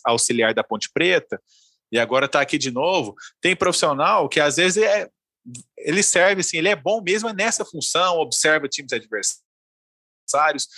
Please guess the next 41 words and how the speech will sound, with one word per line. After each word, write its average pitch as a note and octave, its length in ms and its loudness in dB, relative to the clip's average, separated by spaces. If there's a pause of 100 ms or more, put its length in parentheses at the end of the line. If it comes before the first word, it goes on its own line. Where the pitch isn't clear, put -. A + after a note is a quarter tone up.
(160)
conhece D3 340 2
o C#3 40 -2
mercado, C#3 480 0
principalmente C3+ 520 -4
no B2+ 40 -12
interior A#2+ 240 -2
de - 60 -4
São G#2+ 140 0
Paulo, D3 400 0 (380)
e D3+ 60 2
o F#3 60 4
Eduardo D#3+ 340 0 (500)
Souza, G#2+ 320 -2
né, G#2+ 160 0
que A#2 140 -2
é, G#2 60 0
que, - 180 -12 (520)
qual F3 160 2
será C#3+ 360 4
que - 160 -2
é B2+ 80 4
a, A2 360 2
a G#2 40 -2
perspectiva C#3 760 -2 (560)
dele A#2+ 160 -4
pro A#2 180 -10
futuro? A2 480 -2
Então, A2 220 0
assim, B2 280 0
na, A2 340 0 (440)
nos - 140 -8
próximos B2 380 2
dias B2+ 180 2
aí A#2+ 120 4
a B2 40 4
gente C3 160 -2
vai C#3+ 120 2
publicar D3 460 0
esse C3 140 0
material, C3+ 720 0
né, D3 200 -2